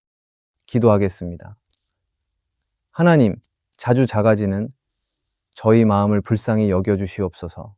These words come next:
사람들의 말보다 주님의 말씀이 더 크게 들리게 하여 주시옵소서. 저희가 잊고 있던 정체성을 다시 회복하게 하시고,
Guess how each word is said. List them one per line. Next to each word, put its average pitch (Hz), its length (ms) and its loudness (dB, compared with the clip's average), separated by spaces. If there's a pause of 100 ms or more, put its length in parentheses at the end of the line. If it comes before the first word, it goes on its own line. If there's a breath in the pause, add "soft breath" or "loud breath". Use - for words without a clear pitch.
(1400)
사람들의 175 520 6
말보다 98 640 2 (680)
주님의 113 360 2
말씀이 92 500 -6 (720)
더 110 160 0
크게 151 320 2
들리게 104 400 0
하여 95 200 0
주시옵소서. 92 720 -10 (1120)
저희가 135 440 6
잊고 113 300 0
있던 107 340 -2
정체성을 101 640 -4
다시 101 320 -6
회복하게 113 520 -2
하시고, 95 460 -8